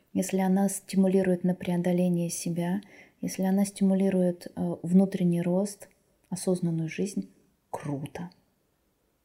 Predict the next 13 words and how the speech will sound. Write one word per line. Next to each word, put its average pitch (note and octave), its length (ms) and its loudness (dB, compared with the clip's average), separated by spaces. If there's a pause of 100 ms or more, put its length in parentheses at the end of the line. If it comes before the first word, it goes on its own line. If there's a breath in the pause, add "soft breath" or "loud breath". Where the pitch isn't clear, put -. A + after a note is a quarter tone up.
(240)
Продолжайте, F3 840 -2
я E3+ 120 -2
буду E3+ 200 0
всеми F3+ 460 0
силами, E3+ 480 -2
и D#3 240 -6
я D#3 80 -8
думаю, D#3+ 180 -6
что - 200 -10
не E3 100 -4
только D#3 340 -10
я, E3+ 220 -8
еще D#3+ 280 -10